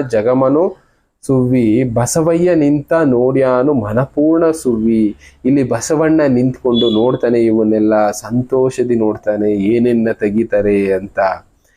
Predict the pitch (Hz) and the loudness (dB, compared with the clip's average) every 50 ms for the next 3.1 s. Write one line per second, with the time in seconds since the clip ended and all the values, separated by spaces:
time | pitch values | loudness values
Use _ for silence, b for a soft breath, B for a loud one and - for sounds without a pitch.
0 | b b b b b 113 123 131 156 160 156 180 175 180 185 165 175 185 175 180 | b b b b b -2 0 0 0 0 0 0 2 2 0 0 0 0 0 2
1 | 175 175 165 170 - 156 127 131 147 147 - 156 151 147 143 127 123 127 135 143 | 2 2 0 0 0 0 0 2 0 0 0 0 0 2 2 2 2 2 2 2
2 | 151 151 170 170 160 - 117 127 135 139 135 139 135 127 123 120 110 107 107 120 | 2 0 0 -2 0 0 0 0 0 0 0 0 2 2 2 2 0 0 0 -2
3 | 143 - | -2 -4